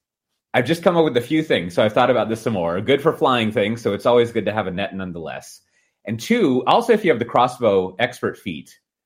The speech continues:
you don't suffer from the loading problem of a hand crossbow. So if you threw a net,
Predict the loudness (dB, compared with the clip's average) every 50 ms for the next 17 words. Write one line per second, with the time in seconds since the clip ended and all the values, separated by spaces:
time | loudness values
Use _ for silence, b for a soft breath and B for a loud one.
0 | _ _ _ -8 -6 -6 -2 2 4 4 4 2 -2 0 0 0 0 -2 -6 -4
1 | -4 -2 -2 -2 -2 0 2 4 4 4 4 2 0 -2 -2 -2 0 0 -2 -4
2 | -8 -10 -12 -12 -16 -16 -12 -10 -8 -6 -6 -6 -6 -6 -4 -4 -4 -4 -4 -4
3 | -8 -8 -8 -6 -4 -4 -4 -4 -4 -8 -10 -8 -4 0 4 4 4 4 4 -2
4 | -4 -6 -8 -14